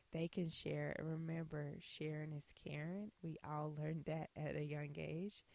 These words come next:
And so when you care about people, you share things with them that can benefit them in a positive way. All right. I love you guys. Thanks for tuning in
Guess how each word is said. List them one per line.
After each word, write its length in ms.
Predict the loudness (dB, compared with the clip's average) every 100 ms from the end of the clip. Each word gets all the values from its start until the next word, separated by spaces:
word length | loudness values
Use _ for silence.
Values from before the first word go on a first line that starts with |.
| -20 -18 0
And 140 | 2
so 460 | 4 4 6 6 2 -6 -20 -20 4
when 180 | 6
you 140 | 6 2
care 300 | 0 2 2
about 320 | 2 -2 0
people, 580 | -2 -2 -2 -2 -2 -6 -2
you 120 | -2
share 460 | 0 0 2 4 2
things 420 | -2 -2 -4 -2
with 180 | -4 -2
them 220 | -4 -4
that 160 | -6 -6
can 180 | -6 -4
benefit 520 | -2 -2 -4 -6 -6 -6
them 240 | -4 -4 -8 -16 -8
in 120 | -6
a 60 | -4
positive 520 | -6 -6 -8 -12 -10
way. 220 | -10 -10 -12 -18 -20 -20 -20 -8
All 80 | -4
right. 220 | -4 -6 -12 -20 -20 -18 -18 -18 -2
I 60 | 2
love 260 | 6 6
you 140 | 4 4
guys. 640 | 2 2 4 2 0 -4 -14 -20 -20 -2
Thanks 300 | 0 2 0
for 120 | 0
tuning 500 | -2 2 2 4 2
in 260 | 2 0 -2